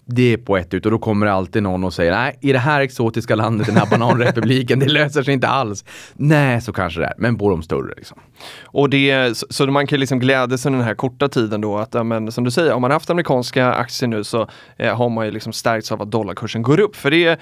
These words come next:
Speaker 2: när vi går, går in och kollar på vår depå så, eller om vi sparar i liksom en fond som har många utländska aktier så,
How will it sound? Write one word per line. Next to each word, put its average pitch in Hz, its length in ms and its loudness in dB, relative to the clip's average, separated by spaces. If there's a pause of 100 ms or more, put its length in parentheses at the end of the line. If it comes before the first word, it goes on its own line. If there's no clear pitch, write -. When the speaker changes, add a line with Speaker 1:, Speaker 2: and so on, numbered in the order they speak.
(180)
Speaker 2:
när 139 100 2
vi 139 100 2
går, 143 240 4
går 143 240 0
in 175 160 0
och 165 80 -4
kollar 151 180 0
på 160 60 -8
vår 185 120 0
depå 123 400 0
så, 117 340 0 (240)
eller 123 380 2
om 123 140 0
vi 123 300 0
sparar 120 400 0
i 117 180 -2
liksom 113 400 -4
en 131 140 2
fond 123 360 0
som 120 140 -2
har 117 80 2
många 117 180 -2
utländska 113 420 -4
aktier - 240 -8
så, 120 240 -2